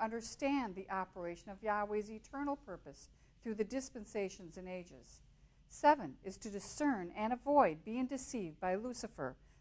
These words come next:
the serpent, the devil, the dragon, or Satan and his demons operating the mystery of iniquity on earth through the dispensations of time. Eight is to earnestly contend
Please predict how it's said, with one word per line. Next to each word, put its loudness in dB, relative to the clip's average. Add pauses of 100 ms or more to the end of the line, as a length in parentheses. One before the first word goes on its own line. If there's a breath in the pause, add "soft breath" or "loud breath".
(100)
the -2
serpent, -2 (140)
the -2
devil, 6
the -6
dragon, 4 (320 soft breath)
or 12
Satan 6
and 0
his -2
demons -4 (100)
operating 0
the -8
mystery -4
of -4
iniquity -6 (340 soft breath)
on 2
earth 0
through -8
the -4
dispensations -8
of -12
time. -10 (760 soft breath)
Eight 0
is -4
to -6
earnestly 0
contend -2